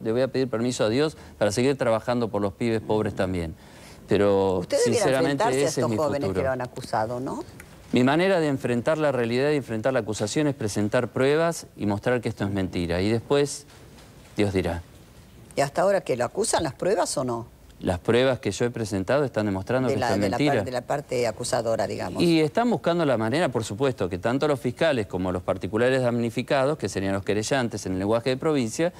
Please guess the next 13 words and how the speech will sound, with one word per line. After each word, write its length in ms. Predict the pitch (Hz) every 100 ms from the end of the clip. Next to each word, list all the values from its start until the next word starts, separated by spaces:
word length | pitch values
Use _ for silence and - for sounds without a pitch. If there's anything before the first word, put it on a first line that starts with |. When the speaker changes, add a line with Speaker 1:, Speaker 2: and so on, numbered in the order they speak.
| - 107
Speaker 1:
están 260 | - 170
tratando 460 | 214 117 127 131 113
de 60 |
demostrar 360 | 101 98 98 107
lo 100 | 101
contrario. 560 | 98 95 190 170 98 85
Speaker 2:
Porque 260 | - 220 339
es 100 | 415
muy 120 | 311
difícil 520 | 190 170 381 - 160
de 100 | 123
probar 420 | 107 113 107 107 120
una, 300 | 117 107